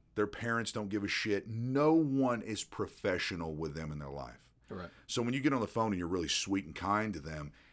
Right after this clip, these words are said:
Speaker 1: it almost, it makes them feel icky. It makes them feel a little
Speaker 2: They don't know,
Speaker 1: uncomfortable.
Speaker 2: they don't know how to respond to it.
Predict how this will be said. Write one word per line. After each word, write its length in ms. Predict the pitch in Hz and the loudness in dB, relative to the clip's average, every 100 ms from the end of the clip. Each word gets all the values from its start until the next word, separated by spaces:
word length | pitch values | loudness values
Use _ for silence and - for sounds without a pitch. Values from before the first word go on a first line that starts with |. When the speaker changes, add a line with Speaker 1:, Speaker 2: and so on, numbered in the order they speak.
| _ | _
Speaker 1:
it 220 | - 110 - | 0 0 0
almost, 600 | 107 120 127 107 98 - | -2 0 0 0 0 -4
it 160 | 107 95 | -6 -4
makes 260 | 113 131 - | -2 -2 -4
them 140 | 101 | -8
feel 360 | - - 95 82 - | -6 -2 -2 -2 -2
icky. 400 | 98 - 73 65 85 | -4 -4 -10 -12 -10
It 120 | 87 | -4
makes 260 | 98 90 | -4 -4
them 160 | 92 85 | -6 -8
feel 420 | - 92 87 82 | -4 0 0 -2
a 40 | 80 | -2
little 460 | 85 80 76 73 - | -2 -2 -4 -8 -8
Speaker 2:
They 60 | 101 | -6
don't 40 | 98 | -2
know, 40 | |
Speaker 1:
uncomfortable. 460 | 101 95 - 69 - | -2 -2 -4 -10 -8
Speaker 2:
they 80 | 117 | -6
don't 100 | 117 | -4
know 40 | |
how 60 | 113 | -6
to 60 | 92 | -8
respond 380 | - 101 98 | -8 -8 -8
to 140 | 98 | -8
it. 40 | 101 | -10